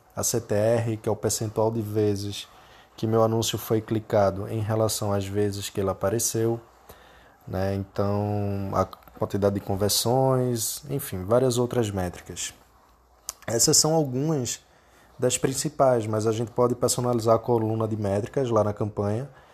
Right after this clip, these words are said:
pra analisar várias outras, né? A gente tem todo um universo ali de resultados relacionados à nossa campanha.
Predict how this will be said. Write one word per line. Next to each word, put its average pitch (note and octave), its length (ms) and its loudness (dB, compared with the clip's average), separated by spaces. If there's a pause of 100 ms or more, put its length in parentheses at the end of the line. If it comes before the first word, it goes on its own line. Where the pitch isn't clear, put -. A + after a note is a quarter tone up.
(140)
pra A2+ 120 4
analisar A#2 400 4
várias A#2+ 340 2
outras, G2+ 360 0
né? G2 160 -4
A G2+ 40 -2
gente G#2 180 -6
tem A2+ 140 -4
todo A#2 280 -2
um B2 80 -4
universo A2 500 -2
ali A2 160 -2
de G#2+ 100 -2
resultados A2+ 920 0 (560)
relacionados B2 840 4
à B2+ 80 2
nossa B2 280 -2
campanha. G#2 560 -4